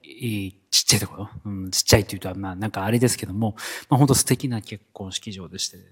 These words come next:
そこの出会いの話もね、いろいろあの、ラジオの中では、あの、お話ししてる内容だと思います。あの、プランナーさん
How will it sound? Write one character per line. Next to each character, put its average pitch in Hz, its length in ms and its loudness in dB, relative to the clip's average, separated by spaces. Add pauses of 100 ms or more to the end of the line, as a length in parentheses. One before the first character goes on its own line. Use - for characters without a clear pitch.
そ 170 160 -2
こ 190 80 4
の 185 120 4
出 151 160 2
会 165 100 2
い 139 40 2
の 113 60 0
話 101 320 -4
も 98 100 -8
ね、 113 160 0
い 110 100 -2
ろ 110 140 0
い 104 40 0
ろ 107 140 0
あ 104 60 -4
の、 104 140 -2
ラ 117 120 8
ジ 104 120 0
オ 90 60 -10
の 90 60 -18
中 95 180 -14
で 90 100 -14
は、 82 180 -14 (380)
あ 107 120 -6
の、 87 480 -12 (1300)
お - 60 -4
話 104 340 2
し - 60 2
し - 40 0
て 110 120 0
る 98 80 -2
内 98 220 0
容 98 100 0
だ 95 80 -2
と 95 80 -6
思 92 160 -10
い 90 60 -10
ま 87 100 -12
す。 - 160 -8
あ 90 60 -10
の、 87 180 -16
プ 113 120 -2
ラ 98 120 0
ン 98 80 -4
ナ 98 120 -4
ー - 20 -8
さ 104 160 -6
ん 92 180 -12